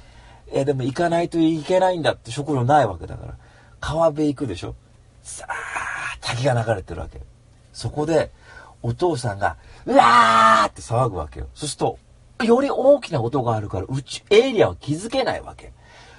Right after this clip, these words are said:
そこで初めて会話できた時の、この、はーってこ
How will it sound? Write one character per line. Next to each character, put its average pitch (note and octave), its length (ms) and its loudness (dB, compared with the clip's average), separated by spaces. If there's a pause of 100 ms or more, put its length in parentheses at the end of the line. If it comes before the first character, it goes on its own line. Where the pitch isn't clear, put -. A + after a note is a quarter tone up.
(160)
そ - 180 -10
こ C4+ 240 0
で C4+ 160 4
初 F#3+ 480 -2
め D4+ 140 8
て C#3 100 -2
会 F#3 360 4
話 G3+ 120 4
で G#3 120 2
き - 80 -12
た C#3 120 -2
時 C#3 200 0
の、 B2 120 0 (240)
こ F3 120 0
の、 D3+ 100 0 (280)
は A#3 300 10
ー G#3+ 60 4
っ - 20 -4
て - 140 -4
こ D3 180 0